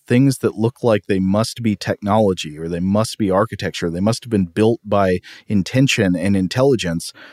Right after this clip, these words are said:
but are actually just totally uncontroversially a result of biological evolution or geological and hydrological processes, just things that happen in nature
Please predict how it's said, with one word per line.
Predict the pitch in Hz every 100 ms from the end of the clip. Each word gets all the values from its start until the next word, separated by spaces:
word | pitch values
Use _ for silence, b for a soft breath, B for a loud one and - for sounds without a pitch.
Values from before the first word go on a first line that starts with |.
| B B
but | 113 120 -
are | 113 -
actually | 131 170 - 123
just | 107 101 - -
totally | - 170 160 135
uncontroversially | 107 120 117 127 113 107 110 110 117 101 92
a | 98
result | 98 95 101 95 -
of | 92 90 87 80 -
biological | 92 98 98 95 - 95
evolution | 90 87 87 - 73 85
or | - 92 85 85 b b b
geological | - 104 113 104 113 104 117 104
and | 95
hydrological | 113 104 101 98 101 85 85
processes, | - 78 - - - - 90 95
just | - 85 - - -
things | 92 - 110 104
that | 117
happen | 101 101 101 98
in | 92
nature | 92 - 90